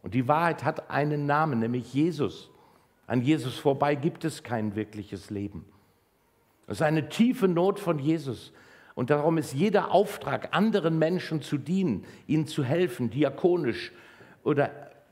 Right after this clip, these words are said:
indem du ihnen das Evangelium erklärst, immer auch nah am Herzen Jesu. Und drittens, Prüfe dich, stehst du Gott auch zur Verfügung,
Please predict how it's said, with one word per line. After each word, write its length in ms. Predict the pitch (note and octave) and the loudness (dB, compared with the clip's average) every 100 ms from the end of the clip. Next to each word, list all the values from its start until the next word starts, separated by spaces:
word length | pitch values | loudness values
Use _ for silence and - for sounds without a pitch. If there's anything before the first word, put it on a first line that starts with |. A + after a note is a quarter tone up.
| _ - | _ -2
indem 360 | C3+ C#3+ D#3 | 0 0 2
du 60 | D3+ | 2
ihnen 200 | D3 D#3 | 2 0
das 200 | C#3 C#3+ | 0 -2
Evangelium 760 | A2 C#3 C3 D3+ F3+ E3+ C3 | -2 -2 0 0 2 0 0
erklärst, 580 | G2+ G2 A2+ G2 F2+ - - - | -2 -4 -4 -4 -4 -12 -20 -4
immer 220 | B2+ B2+ | -2 0
auch 260 | A2+ A#2+ - - | 0 0 -4 -6
nah 320 | G#2+ A#2+ B2+ | -2 0 0
am 100 | A#2+ | -4
Herzen 480 | G2 A2 - - A2 | -4 -4 -6 -8 -8
Jesu. 380 | F#2 F#2+ - - - | -6 -10 -10 -14 -10
Und 240 | - A#2+ B2+ | 0 0 2
drittens, 580 | F3+ F#3+ G3 - - - - - _ _ - - _ - | 0 2 0 -2 -12 -18 -20 -20 _ _ -20 -20 _ 0
Prüfe 320 | F3+ G#3 - C3+ | 2 4 2 2
dich, 480 | C3+ D3+ - - | 0 -2 -8 -12
stehst 480 | - D3 G3 - - | 0 2 2 -2 -6
du 80 | E3+ | -2
Gott 340 | C3 E3 - - - | 2 0 0 -10 -2
auch 460 | D3 D3+ - - - _ _ _ _ _ _ _ _ _ _ - | 0 0 -6 -16 -20 _ _ _ _ _ _ _ _ _ _ -4
zur 180 | - D3 | 0 2
Verfügung, 760 | A2 - - A2+ G#2 D#2 D#2 | 0 -2 0 2 2 0 -6